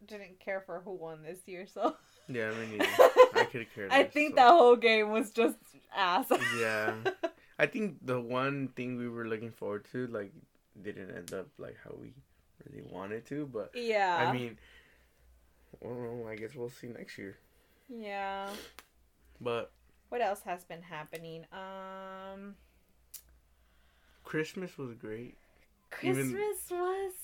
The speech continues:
Speaker 1: great. Wait, I don't even remember Christmas. What happened Christmas?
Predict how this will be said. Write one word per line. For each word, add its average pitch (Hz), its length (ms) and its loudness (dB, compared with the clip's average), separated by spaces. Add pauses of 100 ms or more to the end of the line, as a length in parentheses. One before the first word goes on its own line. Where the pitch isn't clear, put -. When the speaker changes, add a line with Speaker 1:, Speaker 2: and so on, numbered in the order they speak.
(140)
Speaker 1:
great. 285 720 -6
Wait, 240 140 -6
I 214 140 -2
don't 285 160 -4
even 302 200 -6
remember 202 300 -10
Christmas. 175 460 -14 (160)
What 233 160 -12
happened 220 340 -14
Christmas? 160 400 -16